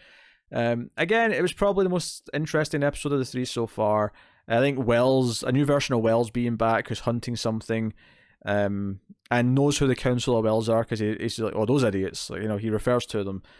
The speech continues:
uh, when Cisco brings them up. So, you know, that's what it is. But yeah, I, I thought I'd mention the, the, the, the end of the, the Romero stuff, though, the, the blood plop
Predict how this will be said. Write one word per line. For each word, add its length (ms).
uh, 140
when 140
Cisco 340
brings 240
them 120
up. 260
So, 460
you 100
know, 180
that's 140
what 100
it 80
is. 120
But 300
yeah, 180
I, 340
I 20
thought 180
I'd 80
mention 340
the, 280
the, 100
the, 340
the 260
end 180
of 80
the, 260
the 160
Romero 300
stuff, 300
though, 120
the, 180
the 120
blood 380
plop 460